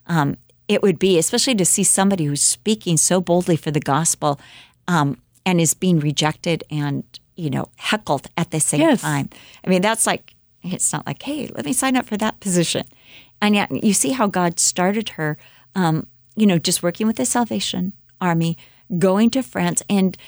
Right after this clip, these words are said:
Speaker 1: you know, marrying Bramwell, and her boldness begins to grow with, with each step of faith and each ministry that she takes over. I mean, again,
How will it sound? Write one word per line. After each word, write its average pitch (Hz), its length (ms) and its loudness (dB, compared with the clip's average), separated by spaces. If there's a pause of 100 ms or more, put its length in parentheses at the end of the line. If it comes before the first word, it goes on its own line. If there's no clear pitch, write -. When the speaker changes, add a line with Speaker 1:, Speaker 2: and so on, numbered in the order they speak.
(220)
Speaker 1:
you 196 120 2
know, 156 80 2
marrying 202 420 2
Bramwell, 180 640 -2
and 208 200 2
her - 240 -4
boldness 180 520 0
begins 165 460 -2
to - 120 -6
grow 160 460 2
with, 151 300 0 (400)
with 190 240 0
each 233 200 -2
step - 360 0
of 175 100 -4 (180)
faith 208 360 0 (160)
and 180 220 0
each 202 260 0
ministry 190 560 4
that 160 160 -6
she - 160 0
takes - 440 -2
over. 190 320 2 (100)
I 202 80 2
mean, 190 200 4
again, 196 360 2